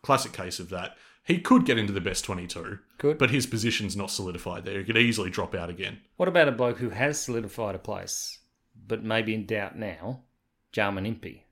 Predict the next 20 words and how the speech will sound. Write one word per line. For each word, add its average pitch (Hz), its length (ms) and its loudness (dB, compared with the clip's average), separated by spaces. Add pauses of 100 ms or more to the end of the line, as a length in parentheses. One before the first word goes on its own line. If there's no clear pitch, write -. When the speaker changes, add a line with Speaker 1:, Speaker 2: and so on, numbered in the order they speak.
(100)
Speaker 1:
Yeah, 151 320 6
we've 139 160 4
just - 160 -2
got 135 140 4
an 110 80 0
excess, 139 420 2
haven't 156 240 2
we? 85 240 -6 (300)
Someone's 190 500 4
gonna 143 160 2
have 135 160 2
to 123 80 0
make 117 240 0
way. 107 400 2 (500)
Speaker 2:
It 165 100 -6
depends 208 280 0
where 202 120 0
you 143 60 2
pop 180 260 -2
him. 90 180 -6